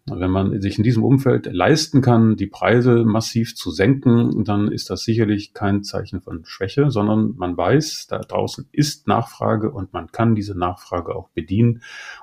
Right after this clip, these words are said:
Und ich bin sicher, dass diese Preisnachlässe dazu führen, dass im Laufe des Jahres nochmal die Prognosen für den Absatz nach oben geschraubt werden.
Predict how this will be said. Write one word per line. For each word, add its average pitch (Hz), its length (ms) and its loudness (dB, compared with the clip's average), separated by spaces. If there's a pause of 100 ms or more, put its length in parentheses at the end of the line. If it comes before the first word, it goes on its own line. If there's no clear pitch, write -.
Und 104 120 -2
ich 92 100 -4
bin 92 160 2
sicher, 120 320 4
dass 95 160 -4
diese 92 220 -8
Preisnachlässe 104 920 -2
dazu 95 280 -6
führen, 104 320 2
dass 92 160 -6
im 85 80 -4
Laufe 95 280 -2
des 92 160 -6
Jahres 95 380 -4
nochmal 95 580 0
die 104 240 0
Prognosen 113 1000 2
für - 120 -16
den - 160 -8
Absatz - 480 -4
nach 82 180 -8
oben 131 300 4
geschraubt 131 540 0
werden. 113 340 2